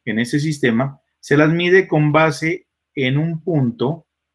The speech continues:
que se le ha denominado el cero,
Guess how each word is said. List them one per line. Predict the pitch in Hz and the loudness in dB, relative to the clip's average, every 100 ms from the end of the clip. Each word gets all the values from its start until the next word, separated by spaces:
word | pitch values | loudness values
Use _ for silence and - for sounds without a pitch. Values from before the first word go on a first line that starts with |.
| _ _ _ _ _ _ | _ _ _ _ _ _
que | - 123 139 | -2 -2 -2
se | 131 120 | -4 -4
le | 113 127 _ | -4 -6 _
ha | 123 120 127 | -6 -2 -2
denominado | 127 113 110 104 101 104 110 107 120 151 _ _ _ _ _ _ _ _ _ _ - | -4 -6 -6 -8 -8 -2 0 0 -4 -8 _ _ _ _ _ _ _ _ _ _ -2
el | 110 101 98 | 0 0 -2
cero, | - - 135 123 120 120 _ | -6 2 4 6 4 0 _